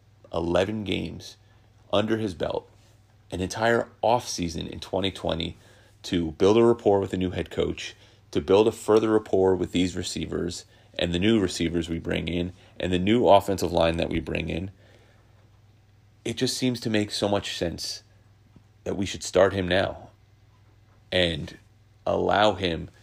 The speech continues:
to get some <laughs> continuity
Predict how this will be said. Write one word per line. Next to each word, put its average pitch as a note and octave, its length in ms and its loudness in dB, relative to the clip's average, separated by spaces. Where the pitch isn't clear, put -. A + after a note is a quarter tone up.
to F2+ 100 -6
get E2+ 260 -2
some E2+ 400 -4
<laughs> - 440 -10
continuity G2 960 2